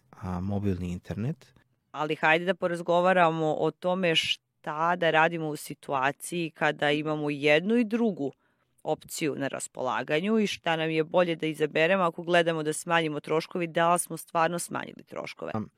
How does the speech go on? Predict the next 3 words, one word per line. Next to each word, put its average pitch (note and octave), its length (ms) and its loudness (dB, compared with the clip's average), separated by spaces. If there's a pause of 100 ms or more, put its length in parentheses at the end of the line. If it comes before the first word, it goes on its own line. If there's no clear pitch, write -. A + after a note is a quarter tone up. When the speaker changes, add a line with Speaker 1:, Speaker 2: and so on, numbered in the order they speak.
(380)
Speaker 1:
mobilni B2+ 560 -4
internet, C#3+ 680 -10
e, A2 560 -4